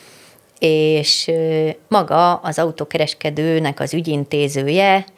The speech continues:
vagy adott felvilágosítást, hogy ez mit jelent, vagy nem. Tehát ebben rengeteg ilyen, ö, buktató is volt.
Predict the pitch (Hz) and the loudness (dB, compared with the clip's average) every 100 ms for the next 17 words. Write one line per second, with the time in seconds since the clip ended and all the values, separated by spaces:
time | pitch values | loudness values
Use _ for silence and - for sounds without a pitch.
0 | - - - 190 233 220 202 190 - 165 | -20 -20 -6 0 2 2 0 -2 0 0
1 | 165 160 160 151 151 - 156 - 160 147 | 0 0 -2 -2 -6 -8 -10 -6 -4 -2
2 | 143 139 - 131 127 120 - 131 131 110 | -4 -4 -2 -2 -2 -6 -14 -14 -6 -6
3 | 117 127 127 123 117 - - - 143 139 | -4 -2 0 0 -2 -8 -20 -12 -4 -2
4 | 139 135 131 127 123 127 127 131 127 135 | 0 0 0 -4 -4 -8 -6 -4 -4 -6
5 | - - 151 147 - 131 - 127 123 - | -10 -8 -8 -8 -6 -6 -4 -4 -4 -6
6 | 123 120 - | -6 -6 -8